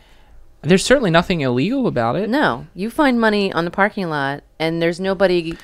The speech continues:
Speaker 1: No one bats an eye if you pick a nickel up off the ground.
Speaker 2: No, of course not.
Speaker 1: Right? And, uh, no one goes to Facebook about their lost, but we, maybe we should go to Facebook about a lost nickel right now.
Speaker 2: Oh, you know what?
Speaker 1: <laughs>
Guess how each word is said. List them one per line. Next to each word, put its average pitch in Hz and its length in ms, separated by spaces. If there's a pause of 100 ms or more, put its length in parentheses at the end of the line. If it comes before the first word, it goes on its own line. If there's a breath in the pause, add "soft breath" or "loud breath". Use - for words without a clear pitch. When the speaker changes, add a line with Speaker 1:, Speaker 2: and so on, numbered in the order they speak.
(400 soft breath)
Speaker 1:
No 208 140
one 302 120
bats 240 240
an 190 60
eye 185 120
if 160 100
you 139 60
pick 156 200
a 123 40
nickel 127 320
up 98 120
off - 220
the - 60
ground. - 300
Speaker 2:
No, 320 140
of - 140
course - 260
not. 117 260
Speaker 1:
Right? 147 420
And, 151 480 (100)
uh, 135 280
no 175 140
one 196 120
goes 175 180
to 147 80
Facebook 156 440
about 120 360
their 120 160
lost, 110 280 (140)
but 117 140
we, 113 140
maybe 117 360
we 107 160
should 113 680 (280)
go 117 160
to 110 60
Facebook 110 460
about 101 220
a 101 40
lost 104 340
nickel 98 360 (160)
right 104 240
now. 104 340 (200)
Speaker 2:
Oh, 202 200
you 196 120
know 226 160
what? 190 200 (120)
Speaker 1:
<laughs> - 100